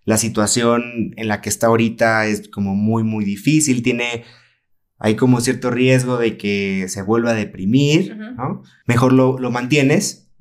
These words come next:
Speaker 1: como por un tiempo, sobre todo, pues, para irla protegiendo, ¿no?
Speaker 2: Claro.
Speaker 1: En, en este caso tienes a una persona que no tiene un antecedente de consumo de sustancias, no tiene intentos suicidas previos, tuvo un episodio de depresión,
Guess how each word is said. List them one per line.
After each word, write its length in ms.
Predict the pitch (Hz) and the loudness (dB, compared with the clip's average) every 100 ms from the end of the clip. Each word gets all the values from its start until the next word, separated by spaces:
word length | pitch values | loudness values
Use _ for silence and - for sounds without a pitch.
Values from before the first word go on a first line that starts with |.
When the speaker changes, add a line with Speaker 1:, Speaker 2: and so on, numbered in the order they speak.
| 190 | -18
Speaker 1:
como 320 | - 101 98 95 | -8 -6 -6 -4
por 140 | 104 | -4
un 120 | 117 | -2
tiempo, 300 | 123 135 135 | 0 2 2
sobre 220 | 131 110 | 0 -2
todo, 640 | 104 131 131 139 156 - _ _ _ _ | 0 2 4 2 0 -10 _ _ _ _
pues, 160 | - 101 | -10 -6
para 120 | 101 | -4
irla 140 | 98 98 | -4 -4
protegiendo, 600 | 107 113 139 165 131 - | -6 -4 0 0 -2 -10
¿no? 140 | _ | _
Speaker 2:
Claro. 300 | - 208 190 - _ _ - | -6 -4 -4 -12 _ _ -2
Speaker 1:
En, 180 | 117 120 | 0 0
en 320 | 120 117 123 | 0 -2 -4
este 220 | 123 139 | -2 -2
caso 280 | 139 127 127 | 0 -2 0
tienes 380 | 131 123 123 120 | 0 0 0 0
a 80 | |
una 260 | 107 113 110 | -2 -2 -6
persona 440 | 117 113 123 120 | -8 -4 -4 -4
que 200 | 117 113 | -4 -2
no 140 | 110 107 | -2 -2
tiene 400 | 110 113 110 107 | -4 -4 -4 -6
un 80 | 101 | -6
antecedente 440 | 95 - 95 95 | -8 -8 -6 -6
de 80 | 95 | -8
consumo 320 | 95 92 87 | -12 -16 -18
de 40 | |
sustancias, 540 | - - 143 151 135 127 | -18 -4 0 0 0 -2
no 100 | 110 | -2
tiene 180 | 104 107 | -4 -4
intentos 320 | 107 101 95 | -6 -8 -8
suicidas 300 | 92 95 92 | -8 -8 -8
previos, 500 | - 139 147 131 123 | 0 0 2 0 -2
tuvo 180 | 117 110 | -4 -4
un 140 | 113 | -4
episodio 400 | 104 95 95 101 | -4 -6 -6 -4
de 60 | 101 | -4
depresión, 500 | 95 92 90 107 98 | -6 -8 -6 -4 -4